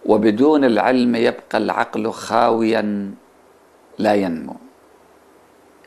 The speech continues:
بالعلم يعرف الإنسان نفسه وما يجري حوله، <clears throat> والعلم بشكل عام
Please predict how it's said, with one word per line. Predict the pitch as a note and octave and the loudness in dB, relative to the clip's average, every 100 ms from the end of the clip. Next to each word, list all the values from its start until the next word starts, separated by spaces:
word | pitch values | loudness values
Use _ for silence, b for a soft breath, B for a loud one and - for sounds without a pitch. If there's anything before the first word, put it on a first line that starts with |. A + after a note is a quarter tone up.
| _ | _
بالعلم | A2 G2+ B2+ C3+ B2+ A#2 - _ _ _ _ _ _ _ _ _ _ _ b b b b b | -4 0 2 2 0 -4 -10 _ _ _ _ _ _ _ _ _ _ _ b b b b b
يعرف | C#3+ D#3+ D#3+ - | 2 2 2 0
الإنسان | B2+ G#2 G#2+ - B2+ C3 C3 B2 B2 A#2 A2+ A#2+ - | -2 0 -2 -4 0 2 2 0 -2 -2 -4 -6 -6
نفسه | A2+ C#3 - - A2 | -4 -4 -6 -6 -6
وما | A2 A2 G2+ G2 G2 | -2 -2 -2 -2 -2
يجري | A#2+ B2+ A2 A#2 | -2 -2 -4 -4
حوله، | - G#2 - C#2+ - - - _ _ _ _ _ _ _ _ _ - | -2 -2 -2 -6 -12 -16 -20 _ _ _ _ _ _ _ _ _ -12
<clears throat> | C4+ D#3+ A#2+ - | -8 -6 -4 0
والعلم | A#2 C#3 C#3+ C#3 C3+ - - _ _ _ _ _ _ b b b b - | 2 4 2 0 -6 -14 -20 _ _ _ _ _ _ b b b b -14
بشكل | C3 - G3+ - D#3 | -6 -4 -4 -4 -2
عام | C3+ C3 B2+ A#2 A2+ | 0 2 2 0 -4